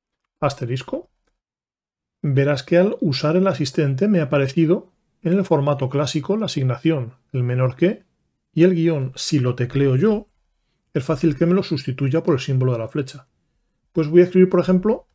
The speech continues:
cinco asteriscos, diría desde uno hasta cinco. No quiero indicar paso, con lo cual puedo eliminar este bloque opcional.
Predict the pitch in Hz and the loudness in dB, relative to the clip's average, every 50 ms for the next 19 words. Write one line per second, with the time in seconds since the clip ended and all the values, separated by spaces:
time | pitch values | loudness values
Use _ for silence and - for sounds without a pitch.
0 | _ _ _ 190 160 143 131 117 - - 127 117 117 - - - 185 185 - 143 | _ _ _ -2 -2 -2 -2 -6 -6 -6 -6 -8 -8 -6 -6 -6 -6 -4 -4 -4
1 | 127 127 123 120 117 123 117 117 120 120 123 123 120 120 123 - _ 151 135 - | -2 0 0 0 -2 -4 -4 -4 -4 -2 -2 -2 -4 -4 -8 -8 _ -8 -8 -8
2 | - 120 - - 131 127 131 139 202 185 - _ _ _ _ _ _ _ _ _ | -10 -14 -10 -4 -2 -2 0 0 -2 -4 -6 _ _ _ _ _ _ _ _ _
3 | _ _ _ _ _ _ _ _ _ _ _ _ _ _ _ _ _ _ _ _ | _ _ _ _ _ _ _ _ _ _ _ _ _ _ _ _ _ _ _ _
4 | _ _ _ _ _ _ _ _ _ _ _ _ _ _ _ _ _ _ _ _ | _ _ _ _ _ _ _ _ _ _ _ _ _ _ _ _ _ _ _ _
5 | _ _ _ - 143 165 180 180 - 190 180 180 165 165 156 160 147 143 - 220 | _ _ _ 0 2 2 2 2 2 4 4 4 4 2 2 0 0 0 -2 -4
6 | 214 - 156 143 139 127 123 123 147 143 135 135 151 147 175 - - - 139 127 | -2 -2 -2 0 0 0 0 2 2 0 2 2 2 2 2 0 0 -2 -2 0
7 | 123 120 120 120 120 151 180 185 170 - - - 117 123 123 123 135 143 - - | 0 0 -2 -2 0 0 0 0 -2 -2 -4 -4 -2 -2 -2 -2 -2 -4 -4 -4
8 | - 123 113 110 127 175 208 | -6 -10 -8 -6 -8 -8 -8